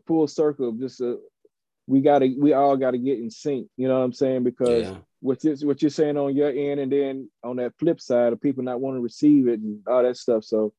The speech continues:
Speaker 1: but, um, I'm one hundred percent with you, man. And, uh, get, I, hey, hey, man,
Speaker 2: We gonna
Speaker 1: get
Speaker 2: die.
Speaker 1: those
Speaker 2: We gonna die off acting like that. We, we will die, we will
Speaker 1: Exactly.
Speaker 2: die off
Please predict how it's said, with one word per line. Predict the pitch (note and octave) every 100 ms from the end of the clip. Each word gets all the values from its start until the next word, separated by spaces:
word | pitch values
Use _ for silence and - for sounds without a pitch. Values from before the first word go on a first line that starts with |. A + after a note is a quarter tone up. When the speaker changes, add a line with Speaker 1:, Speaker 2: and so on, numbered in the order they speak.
| _ _ -
Speaker 1:
but, | B2 B2+
um, | A#2+ A2+ G#2+ -
I'm | C3
one | C#3 C3+
hundred | C#3 B2+
percent | - C#3
with | A#2+ C3 A2+
you, |
man. | G#2+ G#2 G#2 G2+
And, | G2
uh, | G2 F#2+ F#2 - _ _ F2 A#2
get, | C#3+ -
I, | A#2+ -
hey, | B2+ A#2 G#2 _ _ _ _ _ _
hey, | G#2+
man, | A#2 G#2+ G#2 -
Speaker 2:
We | A2 E3
gonna | A3 E3+
Speaker 1:
get | C#3+
Speaker 2:
die. | C3+
Speaker 1:
those | C3+
Speaker 2:
We | F#3+
gonna | F#3 D#3 A2+
die | D3 F3+
off | G#3 A#3+ -
acting | D3 C3+ C#3
like | B2+ A#2
that. | A#2+ F#2+ - -
We, | D3
we | - D3+ E3+
will | E3 D#3
die, | C#3 -
we | C#3+ C#3
will | D3
Speaker 1:
Exactly. | A2
Speaker 2:
die | F#2+ B2+ D3+ C#3+ C#3+
off | D#3 A#2